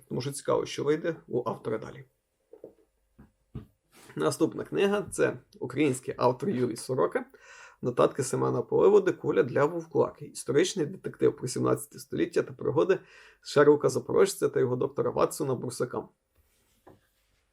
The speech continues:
Буду, багато говорити не буду. Скажу тільки те, що ідея класна, реалізація трішечки підкачала.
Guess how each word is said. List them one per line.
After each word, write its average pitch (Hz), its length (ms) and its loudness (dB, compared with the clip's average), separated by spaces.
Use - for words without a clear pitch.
Буду, 160 680 -4
багато 214 320 4
говорити 226 360 -2
не 220 120 -2
буду. 208 280 0
Скажу 143 340 0
тільки 147 280 -2
те, 156 260 6
що - 520 0
ідея 135 440 6
класна, 185 520 0
реалізація 151 800 2
трішечки 143 760 -6
підкачала. - 1160 -4